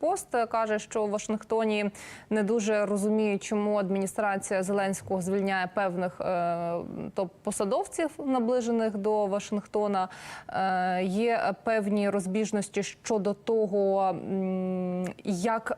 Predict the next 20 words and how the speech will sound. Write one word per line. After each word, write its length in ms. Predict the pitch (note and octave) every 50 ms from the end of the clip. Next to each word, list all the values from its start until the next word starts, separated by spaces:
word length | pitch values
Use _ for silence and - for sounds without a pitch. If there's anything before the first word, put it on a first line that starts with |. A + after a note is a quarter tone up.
| -
мають, 560 | G#3 G#3 G#3 G#3 G#3 G3+ G3 G3 F#3+ - - -
е, 180 | F#3+ F#3 C3+ A2+
виглядати 500 | F#3+ F#3+ G#3 F3+ G#3+ G#3 G#3 G3 G3 G#3
майбутній 520 | G#3 G#3+ G#3 G3 F#3+ G#3 G3 - G3+ F#3+
захист 460 | F3+ F3 F#3+ F3+ - - F#3 - - -
У-, 40 |
України 600 | F#3 F#3+ - - G3 - G3+ G#3+ A3 D4+ F#4+ G4 F#4+
від 120 | D4+ C#4+ -
вторгнення. 420 | - D4+ C#4+ C4 B3+ B3+ A#3+ A3+ A3+ - - -
Ну, 60 | G4+ G#4+
фактично 420 | - E4 - F#4+ F4+ - D4+ C4+
пишуть 300 | - D#4+ - - C#4 G#3+
про 120 | - A3+
певний 420 | G#3+ - C4 C4+ A3+ A#3+ A#3+ A3 G#3 - A#3+ A3
конфлікт 340 | G#3 - C4 D#4+ E4 - -
між 240 | A3 A3 G#3+ G#3 G#3
адміністрацією 800 | G3 F#3 G#3 G#3 G3+ - - G#3+ G#3 G#3 G3+ - - G3+ G3 F#3
президента 640 | - G#3 F#3+ G#3+ G3 G3 B3 D#4+ G4+ - - A#3
і 240 | G#3 - - A3 B3 B3
адміністрацією, 1000 | G3+ F3+ F3+ F#3+ F3+ F3+ F#3+ - - G#3+ G#3+ A3+ A3 - - G#3 G3 G3 F#3+